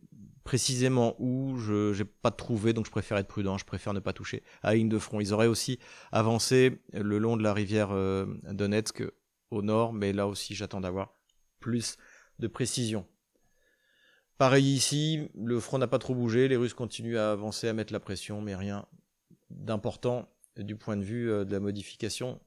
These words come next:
de la ligne de front. Sur le front de Kupiansk, les Russes ont légèrement avancé du côté d'Ivanovka à cet endroit-là.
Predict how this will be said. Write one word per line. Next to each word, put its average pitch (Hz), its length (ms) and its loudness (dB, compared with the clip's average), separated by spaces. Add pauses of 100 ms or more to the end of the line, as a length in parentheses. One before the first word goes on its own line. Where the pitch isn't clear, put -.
(440)
de 113 80 -2
la 117 100 2
ligne 120 140 0
de 113 80 -2
front. 101 260 -10 (2000)
Sur 131 160 0
le 139 140 8
front 143 400 2
de 117 160 0
Kupiansk, 139 680 0
les 120 260 4
Russes 117 280 -2
ont 113 140 -2
légèrement 104 540 -2
avancé 98 500 -4
du 104 160 -6
côté 104 540 -2
d'Ivanovka 98 840 -4 (260)
à - 60 -14
cet 104 220 -12
endroit-là. 92 440 -4